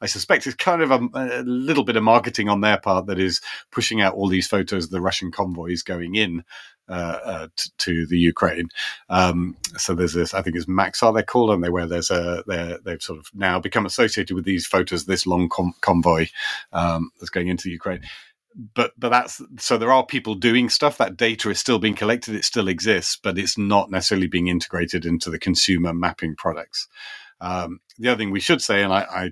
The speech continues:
don't have any particular insight into this, um, but my working assumption is that there's a huge amount of behind the scenes cooperation going on where, uh, the United States National Security Agency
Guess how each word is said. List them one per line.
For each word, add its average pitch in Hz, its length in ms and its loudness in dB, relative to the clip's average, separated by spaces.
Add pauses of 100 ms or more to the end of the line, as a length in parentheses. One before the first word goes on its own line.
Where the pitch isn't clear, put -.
(120)
don't 92 220 2
have 95 200 0
any 95 160 2
particular 90 460 -2
insight 110 440 6
into 87 240 0
this, 85 320 4 (400)
um, 87 300 2
but 90 220 0
my 87 380 4 (220)
working 92 400 2
assumption 92 680 2 (440)
is 92 220 2
that 98 140 2
there's 92 180 2
a 90 60 2
huge 101 420 4
amount 87 400 4
of 85 220 0 (100)
behind 90 400 4
the 85 60 4
scenes 85 680 2
cooperation 92 800 4
going 98 320 4
on 139 300 4
where, 85 360 4 (540)
uh, 90 140 0
the 90 100 -2
United 87 260 2
States 90 380 0
National 101 380 -2
Security 120 480 4
Agency 87 680 2